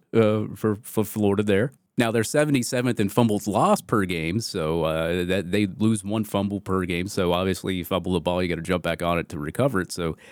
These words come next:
they're really not recovering most of the fumbles that they cause. So that's a good sign right there. Penalties per game is something that also jumped out to me about Tennessee. They are a hundred and second in penalties per game, and they average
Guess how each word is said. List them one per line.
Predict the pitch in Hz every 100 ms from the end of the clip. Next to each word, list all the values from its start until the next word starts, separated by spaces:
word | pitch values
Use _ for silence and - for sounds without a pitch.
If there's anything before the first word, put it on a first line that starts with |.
| - -
they're | - 107
really | 185 185
not | 85 95 143
recovering | 101 98 107 104 98 90 82 73 -
most | 92 110 120 -
of | 82
the |
fumbles | 78 95 113 90 82 82
that | 82 73
they | 82 73
cause. | - 95 95 69 71
So | - 78
that's | 87 151
a |
good | 139 92 80
sign | - 76 78
right | 71 71 -
there. | 87 82 76 - - - - _
Penalties | - 139 262 202 107 82 -
per | 101 87
game | 85 78 80 82
is | 80
something | 98 87 87
that | 82 78
also | 127 208 107 85
jumped | 78 90 82 -
out | 73 73
to | -
me | 87 78 76 - _ _
about | - 95 78
Tennessee. | - 98 76 - 113 107
They | 82 131
are | 131
a | 73
hundred | - 147 190 202 135
and | 85
second | - - 123 131 78 - _ _ _ _ _
in | 104 95
penalties | 113 131 110 104
per | - 98
game, | 95 92
and | 87
they | 92
average | 95 95 85 80